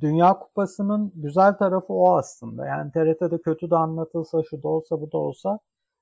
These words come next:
e, insanlar yani mesela erkek berberlerinde kadın futbolu maçlarının açık olması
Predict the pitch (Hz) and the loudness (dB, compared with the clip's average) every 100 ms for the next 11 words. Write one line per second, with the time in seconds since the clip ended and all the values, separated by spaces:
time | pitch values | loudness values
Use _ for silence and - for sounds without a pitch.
0 | - 143 147 143 139 - - 165 165 190 | -6 -2 -2 -2 -4 -6 -4 -2 0 0
1 | 190 202 208 - _ 165 170 185 180 _ | 2 0 0 -4 _ 2 4 2 -6 _
2 | _ _ _ _ _ _ - 185 202 190 | _ _ _ _ _ _ -2 2 4 4
3 | 190 - _ _ _ - 170 254 240 220 | 4 -4 _ _ _ 2 2 2 0 4
4 | 180 170 170 170 170 185 - 190 190 208 | 6 6 4 4 0 -2 -2 -2 0 -4
5 | _ - 185 180 175 - 185 180 190 175 | _ -4 -2 0 -2 -2 -2 0 0 0
6 | 160 240 233 175 120 120 113 190 240 | 0 -2 0 0 0 -4 -6 -8 -8